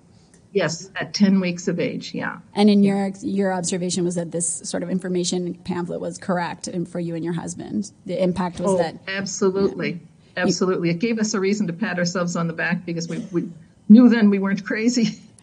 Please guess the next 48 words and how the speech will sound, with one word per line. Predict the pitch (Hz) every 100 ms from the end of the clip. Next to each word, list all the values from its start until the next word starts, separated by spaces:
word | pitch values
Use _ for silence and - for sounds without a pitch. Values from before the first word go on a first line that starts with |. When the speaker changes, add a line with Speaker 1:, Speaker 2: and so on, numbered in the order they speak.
| - -
Speaker 2:
So | - 226
every | 220 214 214
time | 220 202 190
any | 190 190 185
sort | 196 170
of, | 170 175
uh, | - - 185
slight | - 180 170 -
change | - 185 185 175
or, |
or | 165 156 139 160 170
health | 170 170 -
issue, | 170 175
it | 170 180
sort | 175
of | 165
made | 160
you | 160
hypervigilant. | 160 160 170 175 170 170 170 160 151
It | - -
was | 151 143 - - -
kind | -
of | 160
an | 160 165
Speaker 1:
Yep. | 170
Speaker 2:
increased | 165 160 160 170
impact. | - 170 - 214
Speaker 1:
Oh, | 196
yeah. | 165 - - - - -
The | 190
slightest | - 202 190 185
little | 185 160
thing. | - 170 160 147
And, | 147 -
you | 156
know, | 147 143
I, | - -
certainly | 170 269 208 190
I, | 175 170
as | 165 175
her | 156
mother, | 156 151 127
um, | - 135
because | 139 147 151
I | 151
had | - 131 - - - -
been, | 151 69 76
uh, | 78 71 -